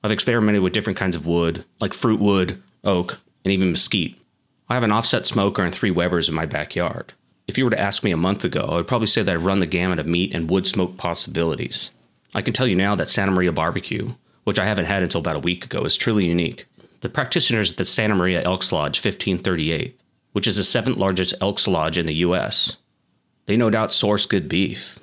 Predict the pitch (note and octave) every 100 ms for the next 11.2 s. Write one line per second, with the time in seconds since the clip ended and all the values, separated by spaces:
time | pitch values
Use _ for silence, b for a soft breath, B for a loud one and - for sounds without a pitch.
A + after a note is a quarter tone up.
0 | _ F#2 G2+ G#2 B2 B2 G2+ F#2 G2+ E2
1 | - G#2 G2 F2 D#2+ G#2 F#2 F2 F2 F#2
2 | F2+ F2+ - F#2 F#2 F2 - - G2+ -
3 | F2 - G#2+ _ _ _ _ _ _ _
4 | _ - A2+ A2+ B2+ A#2+ G#2 F2+ F2 F#2
5 | F2 E2 - G2 - D#2+ D2+ - F2 D#2+
6 | - - - - - _ _ _ _ _
7 | _ _ - C#3 A#2 - A#2 F2+ E2+ F2
8 | - F2 F#2 F2 - - - E2 D2+ -
9 | - - A2+ _ _ _ _ - F2+ A2+
10 | A2 A2 - G2 F2 E2 F2 F2 - -
11 | - -